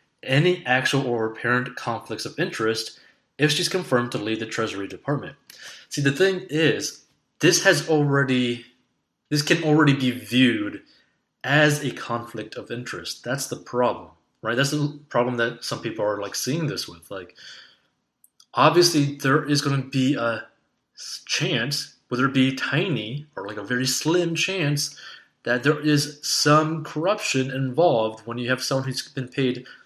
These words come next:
seven figures by massive financial institutions, and she's gonna lead basically a financial department,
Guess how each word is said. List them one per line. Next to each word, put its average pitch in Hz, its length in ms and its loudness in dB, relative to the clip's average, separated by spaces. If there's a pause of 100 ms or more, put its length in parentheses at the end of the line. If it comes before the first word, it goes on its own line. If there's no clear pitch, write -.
seven 113 500 -2
figures 120 840 -6 (640)
by 113 260 2
massive 135 760 0 (160)
financial 127 640 2
institutions, 117 1200 -4 (260)
and 120 120 -4
she's 127 160 -2
gonna 131 200 2
lead 135 600 2 (180)
basically 131 720 0
a - 20 -2
financial 123 680 -2
department, - 640 -6